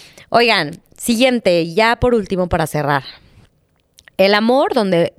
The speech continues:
todo lo demás va primero y tú al final tampoco es un tipo de amor. ¿A qué voy con esto? Mm,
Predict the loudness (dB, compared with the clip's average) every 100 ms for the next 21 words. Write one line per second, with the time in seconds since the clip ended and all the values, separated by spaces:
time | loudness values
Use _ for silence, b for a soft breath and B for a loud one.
0 | _ 0 2 2 2 2 0 0 -2 -2
1 | -4 -4 0 0 0 -4 -4 -4 -4 -6
2 | B B B B _ -2 0 -2 -2 -6
3 | -10 -6 -8 -8 -10 -10 -12 -16 _ b
4 | b b b b -4 -4 0 0 0 -2
5 | -6 -6 -8 -16 -16 B B B B B
6 | B B B B -8 -6 -6 -6 -8 -12